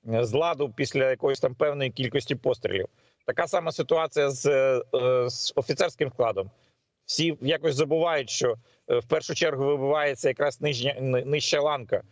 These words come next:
а де, а офіцера треба готувати як мінімум чотири роки.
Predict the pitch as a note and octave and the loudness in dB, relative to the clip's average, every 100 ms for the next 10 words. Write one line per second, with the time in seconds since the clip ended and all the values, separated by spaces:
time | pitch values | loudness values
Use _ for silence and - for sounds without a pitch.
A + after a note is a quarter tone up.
0 | _ _ _ A2 A#2 A2+ G#2+ E3+ B2+ - | _ _ _ -4 -2 -2 -2 -2 -2 0
1 | C3+ C3+ C3+ C3+ B2+ F3 D#3 D3 D3 C#3 | 0 2 -2 -2 0 0 0 -2 0 0
2 | C3 C#3+ D3+ C#3 A#2 _ - C#3 - D#3 | 0 0 0 -2 -4 _ -4 -4 -2 -2
3 | D#3 C#3+ B2+ B2+ C#3+ C3+ C3 A#2+ C#3 | 0 0 -2 -2 0 0 -2 -2 -10